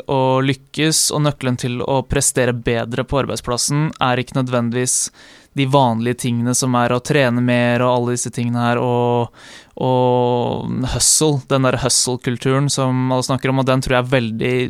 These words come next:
sterk i London. Eh, det er mye, det er veldig mange her som er veldig drevet av, eh, karriere, suksess, eh, og så videre. Men jeg tror det har begynt å bli en voksende forståelse for at det må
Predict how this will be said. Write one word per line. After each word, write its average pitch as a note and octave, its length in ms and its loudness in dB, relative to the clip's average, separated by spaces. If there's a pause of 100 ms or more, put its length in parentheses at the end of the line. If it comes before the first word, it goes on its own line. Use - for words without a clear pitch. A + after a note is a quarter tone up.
sterk - 640 -2
i B2+ 240 0
London. C3+ 480 0
Eh, C3 320 0
det C3 80 2
er C#3+ 60 2
mye, B2+ 400 0 (400)
det - 80 2
er C#3 100 -2
veldig B2 160 2
mange A#2+ 220 2
her A#2 100 -2
som C3 160 0
er B2 160 2 (400)
veldig C3 240 2
drevet C3 560 4
av, B2 400 4
eh, B2 160 0
karriere, C3+ 640 4 (100)
suksess, - 540 0 (340)
eh, - 400 -4
og B2+ 160 -6
så C3 80 -4
videre. B2+ 300 0 (580)
Men D3 160 2
jeg D3 140 -2
tror C#3 180 0
det C#3+ 80 4
har C3+ 80 -2
begynt C3+ 320 0
å - 60 -4
bli C3 100 2
en C3+ 80 0
voksende C3+ 400 -2
forståelse B2+ 600 -2
for B2 260 0
at - 320 -4 (1400)
det C3+ 80 4
må C3 560 2